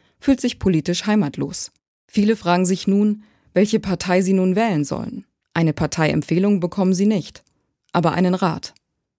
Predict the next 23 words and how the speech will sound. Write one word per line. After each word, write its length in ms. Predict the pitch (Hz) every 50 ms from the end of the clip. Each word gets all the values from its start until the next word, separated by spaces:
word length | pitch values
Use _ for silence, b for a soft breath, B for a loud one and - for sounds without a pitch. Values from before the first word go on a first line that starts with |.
| _ _
Wählen 320 | - 175 180 190 208 208 202
Sie 120 | 180 190
stabile 360 | 175 - 180 156 170 170 180
Demokraten. 760 | 165 180 170 175 170 - - 170 151 151 - - - 214 202 - _ _ _ _ _ _ _ _ _ _ _ _ -
Die 100 | 196 190
finden 360 | - 220 208 202 208 208 180
Sie 80 | 180
mit 200 | 185 180 165 -
Ausnahme 520 | - 170 190 233 - - 165 160 160 160 151
der 180 | 170 151 -
A 80 | 156 156
F 140 | 156 - -
D 180 | - 165 170
in 140 | 180 175 170
allen 260 | - - 208 190 165
Lagern. 420 | 147 147 151 156 175 147 - - - - _ _ _
Lassen 240 | - 185 202 - 214
Sie 60 | 190
sich 200 | 185 190 175 -
nicht 220 | 208 208 226 - -
von 160 | - 185 170
Scharfmachern 640 | - - 190 185 208 208 - 170 156 - 165 147
einreden, 540 | - 151 160 185 196 165 160 156 160 165 156